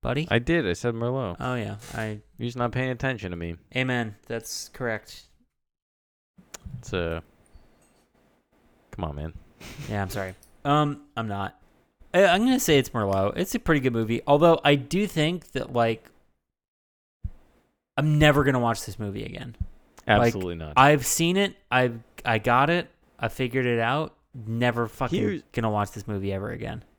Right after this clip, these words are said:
Speaker 2: I'll elaborate on my Merlot, uh, classification. It's like, <clears throat> like, a pretty cheap bottle of wine, and I won't remember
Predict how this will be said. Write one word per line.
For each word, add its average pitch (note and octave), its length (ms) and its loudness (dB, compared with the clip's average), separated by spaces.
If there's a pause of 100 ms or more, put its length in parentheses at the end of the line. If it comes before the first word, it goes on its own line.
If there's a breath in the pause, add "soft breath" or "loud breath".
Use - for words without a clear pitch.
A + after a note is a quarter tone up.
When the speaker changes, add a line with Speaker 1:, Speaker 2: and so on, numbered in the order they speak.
(260)
Speaker 2:
I'll B2+ 120 2
elaborate C#3+ 600 6
on A#2+ 140 0
my A#2+ 120 4
Merlot, A2 640 4 (180)
uh, A2 220 0
classification. A2+ 1000 0 (680)
It's - 200 -4
like, B2+ 280 6 (100)
<clears throat> - 120 -12
like, C#3+ 520 6
a A2+ 80 2 (140)
pretty C3+ 320 0
cheap A#2 380 -8
bottle A2 340 2
of A2 80 -2
wine, A#2+ 460 -4 (400)
and G2+ 380 2 (100)
I G2+ 60 4
won't G#2+ 340 4
remember G2+ 800 -2